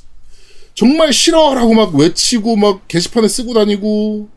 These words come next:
뭐 이런 것들은 사실은 유럽인이 아시아인이 싫다고 게시판에 글 쓰는 거는 인종차별, 인종혐오잖아요.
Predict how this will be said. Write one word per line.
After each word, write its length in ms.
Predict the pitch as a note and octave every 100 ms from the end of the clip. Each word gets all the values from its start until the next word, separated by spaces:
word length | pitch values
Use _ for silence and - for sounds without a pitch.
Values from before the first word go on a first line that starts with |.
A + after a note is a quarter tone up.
| - - - - -
뭐 100 | F3+
이런 240 | E3+ B3+ A#3+
것들은 320 | A#3+ B3 A#3
사실은 840 | G#3+ G#3+ A3+ G#3+ E3+ B2+ A2+ - - - - - - - - - - - - - - - - - - -
유럽인이 680 | D#3+ G#3+ E4+ E4+ D4 D4 C4+ A3+
아시아인이 800 | E3+ G#3+ C#4 C4 A#3+ A3+ G#3+ G#3+
싫다고 520 | C4 A3 A#3 G#3+ G3+
게시판에 400 | - F3+ - G3
글 120 | F3
쓰는 380 | D#3+ G3+ F#3+ F#3
거는 180 | F3 F3
인종차별, 500 | D3 E3+ D#3 C#3 A#2+ -
인종혐오잖아요. 1300 | D#3+ E3+ F#3+ D#3 C#3 B2 B2+ B2 G2 G#2 G3+ C#3